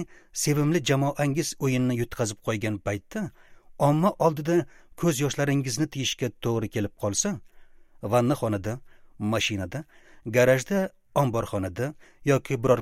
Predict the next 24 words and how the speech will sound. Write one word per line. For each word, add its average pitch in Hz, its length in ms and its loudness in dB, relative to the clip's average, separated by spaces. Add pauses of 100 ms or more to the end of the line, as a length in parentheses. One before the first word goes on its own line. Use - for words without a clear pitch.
pana 113 300 0
joyda 101 420 -4
ko'z 196 360 -6
yoshi 104 260 -6 (100)
to'kib - 360 -8
oling. 98 320 -8 (760)
Atrofingizdagi 156 840 0
odamlar 120 440 0 (360)
sizni 131 360 -4
qanday 147 380 -4
holatda 117 420 -4
ko'rishga 117 520 -4 (340)
ko'nikib 120 440 0
qolgan 98 460 -4
bo'lsalar, 113 440 -4 (600)
o'sha 147 280 2
tarzda 135 460 -2
saqlashga 113 600 -4
urinishingiz 101 680 -4 (680)
qirq 160 220 4
besh 180 180 0
yoshingizda 147 640 0 (340)
infarkt 117 560 -2 (260)
yoki 180 360 0